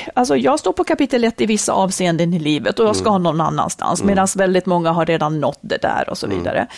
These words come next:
Speaker 1: Så att jag, men folk tar ju sina kapitel eller sina projekt i olika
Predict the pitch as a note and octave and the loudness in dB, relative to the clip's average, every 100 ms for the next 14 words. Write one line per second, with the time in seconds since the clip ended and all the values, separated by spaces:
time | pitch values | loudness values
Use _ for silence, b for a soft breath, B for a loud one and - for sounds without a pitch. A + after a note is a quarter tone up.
0 | B B B - B3+ C#4+ C4+ A#3+ A3 - | B B B -2 0 2 0 -2 -8 -10
1 | A#3+ - A3 C#4 C4+ - E4 E4+ - - | -14 -6 0 0 0 0 -2 -2 -8 0
2 | D4 F4 F4+ E4 C#4+ C4 A#3 A3+ - A3 | 2 4 2 2 0 0 0 -2 -4 -4
3 | - A3 G#3+ G#3+ G#3+ G#3+ G3+ G#3+ G3+ F#3+ | -2 0 2 2 2 2 0 0 0 -2
4 | - G#3 C4+ B3 G#3+ G#3 | 0 -2 0 0 0 0